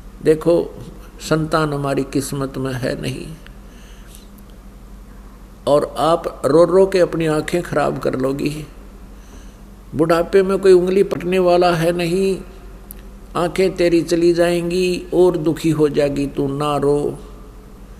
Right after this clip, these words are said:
ऐसे समझा बुझा के उसको चुप कराने का प्रयत्न उसका पति नीरू कर रहा है। ऐसे चलते चलते वो लहर तारा तालाब पर पहुंच गए, जहां परमात्मा शिशु रूप में विराजमान थे कमल के फूल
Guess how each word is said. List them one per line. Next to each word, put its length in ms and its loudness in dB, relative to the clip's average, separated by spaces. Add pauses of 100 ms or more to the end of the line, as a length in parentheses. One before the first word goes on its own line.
(600)
ऐसे 360 2
समझा 500 -2
बुझा 400 -2
के 140 -4
उसको 320 -2
चुप 320 -2
कराने 440 -4
का 180 -2
प्रयत्न 680 -4 (760)
उसका 300 -2
पति 500 -4
नीरू 300 2
कर 160 -6
रहा 240 -8
है। 200 -10 (1000)
ऐसे 360 2
चलते 420 2
चलते 380 0
वो 180 4
लहर 280 0
तारा 320 0
तालाब 540 0
पर 100 0
पहुंच 400 -4
गए, 180 2
जहां 200 -2
परमात्मा 680 -4
शिशु 380 -4
रूप 260 0
में 180 -6
विराजमान 800 -4
थे 100 -2
कमल 320 -2
के 200 -4
फूल 260 -6